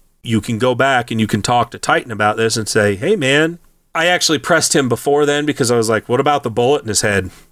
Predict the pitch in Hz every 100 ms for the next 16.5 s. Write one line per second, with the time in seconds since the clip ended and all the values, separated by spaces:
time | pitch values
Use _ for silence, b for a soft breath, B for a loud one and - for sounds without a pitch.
0 | _ _ _ - 113 135 139 120 113 113
1 | 123 139 127 147 139 147 - _ _ -
2 | 131 135 135 127 123 127 127 123 120 110
3 | - _ _ _ 131 135 127 127 127 127
4 | 127 123 - _ _ _ - 190 202 131
5 | 175 156 165 208 160 147 139 165 - 190
6 | 180 156 101 98 131 156 - 208 175 165
7 | 180 190 - 139 117 101 92 - _ _
8 | - 113 101 - 120 113 113 120 120 123
9 | 127 139 123 117 113 110 135 117 101 95
10 | 90 92 _ _ 147 139 190 175 160 165
11 | 160 160 170 123 _ - 175 196 202 175
12 | 165 160 139 123 123 110 127 147 147 147
13 | 139 135 131 120 117 107 123 113 110 104
14 | 110 127 147 120 175 214 202 165 139 123
15 | 156 117 - 113 107 123 151 147 131 107
16 | - 117 104 98